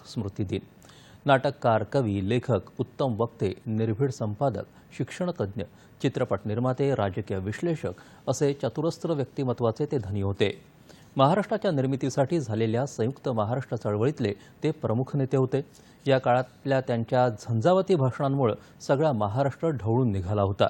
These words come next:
इतकंच नाही, तर दिल्लीच्या सत्तेपर्यंतही महाराष्ट्राचा आवाज त्यांनी पोहोचवला. अत्रेंची सगळीच भाषणं, त्यांचे अग्रलेख समाजमनावर मोठे परिणाम करणारे होते. आजही त्यांची परखड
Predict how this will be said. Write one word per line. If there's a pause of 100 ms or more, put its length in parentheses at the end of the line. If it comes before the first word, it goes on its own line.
(460)
इतकंच
नाही, (340)
तर
दिल्लीच्या
सत्तेपर्यंतही
महाराष्ट्राचा
आवाज
त्यांनी
पोहोचवला. (840)
अत्रेंची
सगळीच
भाषणं, (180)
त्यांचे
अग्रलेख (380)
समाजमनावर
मोठे
परिणाम
करणारे
होते. (300)
आजही
त्यांची
परखड